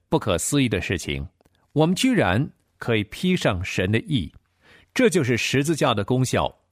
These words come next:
是主耶稣在十字架上所成就的。很多人在成长的背景中，或者是从信主到今天，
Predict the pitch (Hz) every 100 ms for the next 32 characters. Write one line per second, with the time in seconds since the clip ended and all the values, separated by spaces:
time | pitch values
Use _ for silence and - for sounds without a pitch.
0 | - - 160 123 107 127 - 151 135 117
1 | 104 - 143 156 165 175 104 - 92 -
2 | 82 - 82 101 110 78 - _ _ _
3 | _ _ _ - 135 165 143 135 139 123
4 | 135 143 90 104 120 95 90 82 104 113
5 | 110 123 107 - 113 95 - 120 151 -
6 | 202 131 87 82 90 - 117 110 117